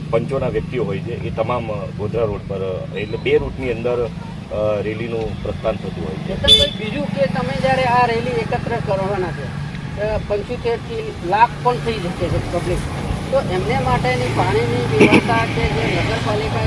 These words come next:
Speaker 2: કોઈ તો વ્યવસ્થા કે આરોગ્ય વિભાગે કોઈ વ્યવસ્થામાં કોઈ સહકાર આપવા કંઈ નક્કી
Speaker 1: હા,
Speaker 2: કર્યું છે?
Speaker 1: એટલે આ જે રેલી છે એ દાહોદ શહેરના તમામ આદિવાસી, અ,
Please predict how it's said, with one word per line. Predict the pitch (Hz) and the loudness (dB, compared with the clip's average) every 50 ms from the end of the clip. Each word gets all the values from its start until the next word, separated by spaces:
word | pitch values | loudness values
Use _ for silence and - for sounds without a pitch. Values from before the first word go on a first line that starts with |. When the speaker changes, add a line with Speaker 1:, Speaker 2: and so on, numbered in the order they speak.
| 208 - | 0 0
Speaker 2:
કોઈ | 220 220 214 | 0 0 0
તો | - - 240 220 | 0 0 0 0
વ્યવસ્થા | 214 208 208 214 214 - 240 226 214 220 214 - - - - - - - - - - | 0 0 -2 -2 -2 -2 0 0 0 2 2 2 0 0 -2 -6 -6 -6 -6 -4 -4
કે | 220 220 | -2 -2
આરોગ્ય | - - - 185 208 233 - - - 233 233 233 240 233 240 - | 0 0 2 2 4 4 2 2 2 0 2 2 4 4 4 4
વિભાગે | - - - - 196 214 208 - | 2 2 4 4 4 4 4 4
કોઈ | - - 226 - | 2 2 2 2
વ્યવસ્થામાં | - - 285 - 208 214 - - - 226 226 226 - - - - - - - - - - - 147 147 - - - - - - - | 2 4 4 4 4 4 2 2 2 2 2 2 2 2 2 2 2 2 2 2 2 4 4 2 2 2 2 0 -2 -2 -2 -2
કોઈ | - - | -2 -2
સહકાર | 202 - 196 180 - - 208 208 208 | 0 0 0 0 0 0 0 2 2
આપવા | 208 202 - - 208 214 208 208 208 214 208 - | 2 2 0 0 0 0 0 0 -2 -2 -4 -4
કંઈ | 214 214 | -4 -4
નક્કી | 208 202 - - - - - - - - - - | -4 -4 -4 -6 -6 -6 -6 -6 -6 -6 -4 -2
Speaker 1:
હા, | - - | 0 2
Speaker 2:
કર્યું | 120 - - | 2 2 2
છે? | - | 0
Speaker 1:
એટલે | - - - 156 151 151 143 | -2 0 2 2 4 4 2
આ | - - 131 135 - | 0 0 2 2 2
જે | - - 147 147 | 2 0 0 0
રેલી | 123 123 123 123 135 143 | 0 0 0 0 -2 -4
છે | - 113 107 | -4 -4 -2
એ | 98 98 98 - - - - - 143 143 143 147 143 143 143 - - - - - - - - - - - - - - - - | -2 -2 -2 -4 -4 -6 -6 -6 -4 -4 -4 -2 -2 -2 -2 -2 -4 -6 -8 -10 -12 -12 -12 -12 -6 -2 -2 -2 -2 -2 -2
દાહોદ | - 127 131 151 185 185 - | 0 2 4 4 4 4 2
શહેરના | - 160 156 160 165 156 160 - - - - - - - - - - - - - - - - - - - - - - - - - - - | 2 2 4 2 2 2 2 2 2 2 0 -2 -6 -6 -4 -4 -4 -2 -2 -2 -2 -2 -4 -12 -10 -10 -10 -10 -10 -10 -12 -12 -6 -4
તમામ | - 123 127 143 160 175 175 170 151 - - - | -2 0 2 2 2 2 2 0 -2 -6 -8 -6
આદિવાસી, | - 127 127 151 151 156 151 156 156 147 147 147 147 - - - - - | -4 -4 -2 0 0 0 0 0 -2 -6 -6 -4 -4 -4 -4 -4 -6 -4
અ, | - | -4